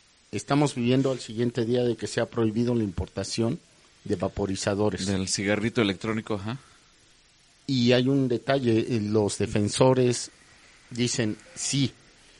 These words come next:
Speaker 1: el deta-, el problema ahora es que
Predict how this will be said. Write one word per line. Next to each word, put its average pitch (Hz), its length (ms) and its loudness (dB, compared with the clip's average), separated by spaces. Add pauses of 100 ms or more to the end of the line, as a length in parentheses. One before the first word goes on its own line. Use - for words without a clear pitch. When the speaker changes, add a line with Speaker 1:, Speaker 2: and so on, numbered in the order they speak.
(180)
Speaker 1:
el 107 160 -4
deta-, 110 400 0
el 113 260 0
problema 131 720 4
ahora 123 560 2 (160)
es 117 240 -6
que 98 260 -8